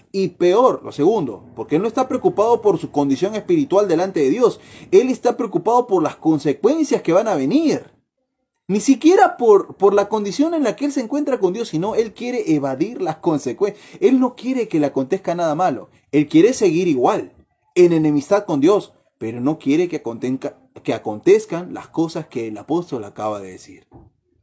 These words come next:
Es triste, porque él no está preocupado por su condición, él está preocupado por las consecuencias que van a venir. Qué difícil.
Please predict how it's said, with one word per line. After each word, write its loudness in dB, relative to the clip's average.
Es -14
triste, -6
porque 0
él 2
no -2
está -4
preocupado 0
por -6
su -20
condición, -10
él -12
está -8
preocupado -10
por -14
las -20
consecuencias -8
que -18
van -18
a -16
venir. -20
Qué 0
difícil. -2